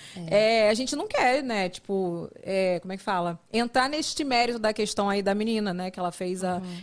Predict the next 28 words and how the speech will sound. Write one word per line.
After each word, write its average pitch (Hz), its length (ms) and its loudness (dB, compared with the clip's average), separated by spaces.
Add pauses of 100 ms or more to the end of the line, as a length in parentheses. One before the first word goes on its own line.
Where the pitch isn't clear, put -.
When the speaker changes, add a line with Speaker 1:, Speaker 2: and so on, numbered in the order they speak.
Speaker 2:
ela 185 140 2
contou 196 240 2
o - 20 6
babado 196 300 2
dela 190 420 4
to-, 190 300 -2 (200)
toda, 214 380 2
né, 214 240 2
com 185 160 -8
a 180 140 -2
maior 180 160 4
sinceridade 247 500 0
do 294 80 -2
mundo. 262 400 2 (300)
Mas 233 560 0
eu, 202 560 8
Evelyn, 180 640 0
estaria 190 340 -2
muito 202 420 0
mais 311 200 -4
preocupada 208 520 0
em 233 100 -4
saber 190 520 0
a 180 140 0
parte 277 480 -2
dele, 220 580 4
como 247 300 -2
que 240 160 -10